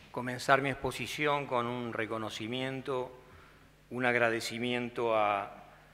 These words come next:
a esta revista de Derecho Privado y Comunitario, cuyos veinticinco años celebramos en este, con este evento. Eh, en la línea de lo que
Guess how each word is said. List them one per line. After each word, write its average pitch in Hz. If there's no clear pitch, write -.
a 107
esta 107
revista 110
de 107
Derecho 113
Privado 113
y 110
Comunitario, 117
cuyos 113
veinticinco 113
años 117
celebramos 113
en 110
este, 110
con 104
este 113
evento. 98
Eh, 98
en 104
la 104
línea 131
de 113
lo 104
que 98